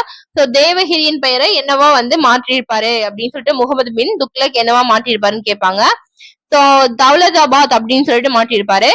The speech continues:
தனது திட்டம் வந்து தவறானது அப்படின்னு சொல்லிட்டு தெரிஞ்சதுக்கு அப்புறம் என்ன பண்ணுவாரு, மீண்டும் வந்து டெல்லிக்கே திரும்புங்க அப்படின்னு சொல்லிட்டு ஆணையிடுவாரு.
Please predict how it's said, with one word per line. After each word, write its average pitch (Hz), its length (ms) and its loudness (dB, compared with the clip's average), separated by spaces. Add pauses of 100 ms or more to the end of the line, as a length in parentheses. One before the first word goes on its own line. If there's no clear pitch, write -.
(320)
தனது 311 360 -2
திட்டம் 320 380 -2
வந்து 349 280 0
தவறானது 285 600 2
அப்படின்னு 262 320 0
சொல்லிட்டு 254 280 0
தெரிஞ்சதுக்கு 262 560 -4
அப்புறம் 269 180 -2
என்ன 285 80 2
பண்ணுவாரு, 240 340 2 (640)
மீண்டும் 359 500 -2
வந்து 330 260 2
டெல்லிக்கே 311 420 -2
திரும்புங்க 254 440 -2
அப்படின்னு 254 340 0
சொல்லிட்டு 269 280 0
ஆணையிடுவாரு. 220 580 2